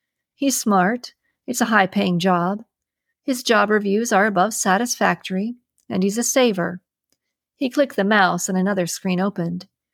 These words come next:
"His total net value is around five hundred thousand." "That's no shit," Ryan said, looking at Eric's bank information. That number rattled him.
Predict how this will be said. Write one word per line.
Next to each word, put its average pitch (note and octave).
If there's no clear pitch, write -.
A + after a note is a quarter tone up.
"His B3+
total B3
net F#3+
value G3+
is F3+
around G#3
five F#3+
hundred F#3
thousand." F#3
"That's C4
no F3
shit," -
Ryan F#3
said, F#3+
looking F3+
at -
Eric's F#3+
bank F#3+
information. F#3
That C4+
number F#3
rattled G3
him. A3